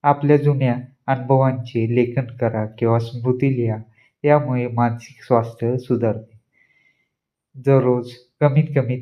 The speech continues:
तीस मिनिटं काहीतरी क्रिएटिव्ह करा. रोज चालणं, हलके स्ट्रेचिंग किंवा प्राणायाम करा.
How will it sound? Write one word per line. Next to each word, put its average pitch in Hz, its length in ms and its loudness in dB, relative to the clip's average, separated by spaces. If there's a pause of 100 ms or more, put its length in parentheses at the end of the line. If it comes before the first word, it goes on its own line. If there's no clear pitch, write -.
तीस 151 300 0
मिनिटं 127 300 0
काहीतरी 120 720 0
क्रिएटिव्ह 117 680 0
करा. - 120 -12 (680)
रोज 120 300 -4
चालणं, 113 420 0 (480)
हलके 127 320 -2
स्ट्रेचिंग 120 640 -6
किंवा 120 240 2
प्राणायाम 117 560 2 (160)
करा. 113 160 -10